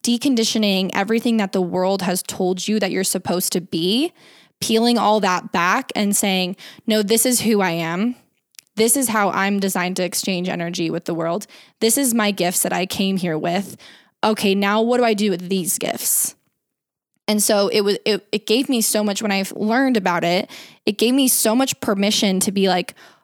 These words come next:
"Oh, that's not who I am." And it's okay that that's not who I am, because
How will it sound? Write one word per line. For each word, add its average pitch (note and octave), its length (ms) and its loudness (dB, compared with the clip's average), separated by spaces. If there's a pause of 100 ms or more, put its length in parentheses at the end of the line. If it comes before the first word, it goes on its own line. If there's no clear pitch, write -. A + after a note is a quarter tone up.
(240)
"Oh, A#3+ 600 2 (340)
that's A3+ 420 0
not A3+ 440 0
who G#3+ 200 0
I F3+ 100 0
am." A3 680 -4 (280)
And A3+ 120 2
it's A3 220 0
okay A3+ 480 0
that C4 140 0
that's G3 220 -2
not F#3+ 200 0
who G3 160 -2
I F#3 80 0
am, F#3 360 0
because F#3+ 560 0